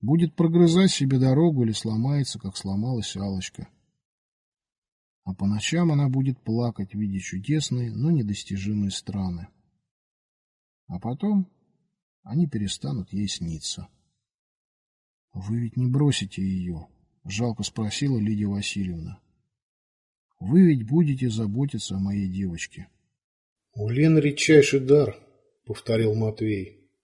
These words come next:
«Она видит миры издалека». «Мы будем заботиться о ней, как о самом главном сокровище.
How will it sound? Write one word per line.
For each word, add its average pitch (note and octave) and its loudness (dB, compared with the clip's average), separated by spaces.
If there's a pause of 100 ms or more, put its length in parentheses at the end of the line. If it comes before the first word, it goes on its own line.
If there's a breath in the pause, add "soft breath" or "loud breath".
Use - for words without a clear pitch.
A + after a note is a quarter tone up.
(340)
«Она G#2+ -6
видит C#3 -2
миры A2+ 0
издалека». A2 -4 (1080)
«Мы A2+ 4
будем G3 10
заботиться E3+ 4
о C#3 4
ней, C3 4
как G#2 -6
о G#2+ -4
самом D#3 2
главном A#2+ 0
сокровище. G2 -6